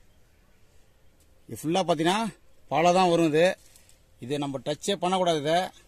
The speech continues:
ஏன்னா குழந்தைங்கள்லாம் வரும்போது பார்த்தீங்கன்னா விளையாட்டுத்தனமா இதெல்லாம் வந்து ஏன்னா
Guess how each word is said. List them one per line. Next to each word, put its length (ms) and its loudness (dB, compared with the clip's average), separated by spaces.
ஏன்னா 120 -2
குழந்தைங்கள்லாம் 480 4
வரும்போது 260 0
பார்த்தீங்கன்னா 320 0
விளையாட்டுத்தனமா 560 0
இதெல்லாம் 260 2
வந்து 200 -2
ஏன்னா 120 -2